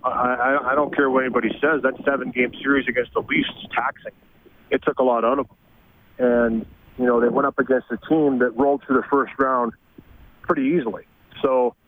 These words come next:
you know, sometimes early in the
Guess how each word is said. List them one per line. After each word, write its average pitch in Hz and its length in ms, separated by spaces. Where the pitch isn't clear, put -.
you 151 120
know, 135 260
sometimes 151 420
early 151 260
in 160 80
the 151 80